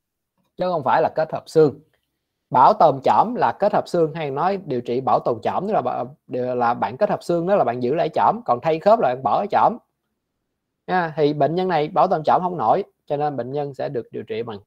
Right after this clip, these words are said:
kết hợp xương. Nhớ nha, bệnh nhân này, ôi, xin lỗi, bệnh nhân điều trị bằng thay khớp háng. Vậy thay toàn phần hay thay bán phần? Đó. Đặt ra một vấn đề trên lâm sàng nữa là thay khớp háng toàn phần và thay khớp háng bán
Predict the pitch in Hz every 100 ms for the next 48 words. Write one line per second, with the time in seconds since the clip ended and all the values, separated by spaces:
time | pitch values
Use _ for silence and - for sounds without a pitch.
0 | _ _ 156 156 101 - - 147 - _
1 | _ _ _ _ _ _ _ _ - 170
2 | 202 139 117 143 143 120 - 170 180 143
3 | 165 143 151 147 120 117 123 107 147 135
4 | - 170 180 208 _ _ _ 160 160 196
5 | 190 156 151 165 175 196 190 226 220 143
6 | - _ _ _ _ _ _ _ _ 120
7 | 127 151 156 _ _ _ _ _ _ _
8 | _ _ _ 135 117 175 160 123 - 165
9 | 185 131 - 143 139 135 135 107 98 110
10 | - _ _ _ _ _ _ _ 127 123
11 | 104 160 151 151 180 - 180 185 127 107
12 | 98 120 107 98 110 143 147 165 160 170